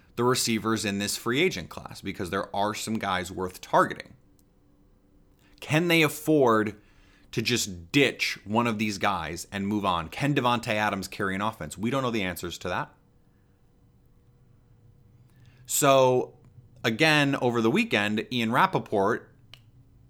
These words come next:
reported he would be surprised, that was his word, surprised, if the Packers kept both Randall Cobb and Jordy Nelson.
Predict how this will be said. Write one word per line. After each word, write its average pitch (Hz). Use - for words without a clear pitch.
reported 113
he 120
would 147
be 120
surprised, -
that 117
was 131
his 127
word, 98
surprised, -
if 127
the 123
Packers 139
kept -
both 101
Randall 110
Cobb 101
and 98
Jordy 92
Nelson. 151